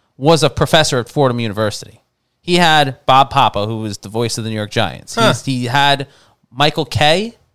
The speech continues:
Speaker 1: I believe. And,
Speaker 2: Really?
Speaker 1: oh, he, I don't know if he had him in a class or what, he, but he knew Mike-, I don't know. Michael Kay was one of the only people he didn't have. He had Jack Curry, who was the Yan-, Yankees, um, pre- and post-game show host.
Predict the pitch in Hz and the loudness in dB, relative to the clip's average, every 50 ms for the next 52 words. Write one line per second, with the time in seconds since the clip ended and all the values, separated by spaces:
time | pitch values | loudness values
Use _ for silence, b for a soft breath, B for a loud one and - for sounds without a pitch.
0 | _ _ _ _ _ _ _ _ _ _ _ - 151 151 165 165 175 170 180 180 | _ _ _ _ _ _ _ _ _ _ _ -4 -2 0 0 2 2 2 0 -2
1 | - - - - 302 311 302 180 170 151 165 170 - - 170 190 202 196 190 175 | -4 -6 -2 2 4 4 6 4 4 0 -2 -4 -4 -4 -2 -2 -2 -2 0 2
2 | 175 170 175 165 147 127 - - - 143 151 180 202 - - - 135 127 151 147 | 0 0 0 -2 -6 -6 -6 -2 -2 0 0 0 -2 -4 -6 -8 -6 -4 -4 -6
3 | - 127 - 151 104 98 - - 131 123 131 127 135 156 165 165 151 117 87 - | -6 -6 -10 -14 -14 -12 -10 -10 -8 -6 -6 -6 -6 -6 -6 -4 -4 -6 -6 -8
4 | - - - 165 165 170 - 185 185 156 143 175 175 196 185 151 180 180 165 147 | -14 -16 -12 -8 -8 -4 0 2 2 2 2 0 0 -2 -2 -2 -2 -2 -2 -2
5 | - 156 160 156 151 147 147 151 156 147 147 147 139 135 123 131 123 135 120 110 | -4 -4 -4 -4 -4 -4 -4 -4 -4 -6 -8 -8 -8 -6 -6 -4 -4 -6 -6 -6
6 | - 101 82 78 - - 139 131 120 117 156 147 143 147 - - 151 151 156 143 | -8 -10 -10 -10 -8 -6 -4 -4 -2 0 0 0 0 0 0 0 0 0 0 -2
7 | 139 131 123 117 127 120 120 127 135 123 B B B B B B 143 151 160 147 | -2 -4 -4 -6 -6 -6 -4 -4 -4 -6 B B B B B B 0 0 0 0
8 | - 151 151 143 135 123 - - - - 123 120 117 107 - - 175 160 147 139 | -2 -2 -2 -2 -2 -4 -4 -4 -2 0 2 2 2 0 -4 -4 -2 0 0 0
9 | - - 156 151 - - 151 135 135 127 - 139 123 117 123 117 123 143 - - | 0 -2 -2 -2 -2 -2 -2 -2 -2 -2 -2 -2 0 0 0 0 -2 -2 -6 -10
10 | - - - | -16 -18 -20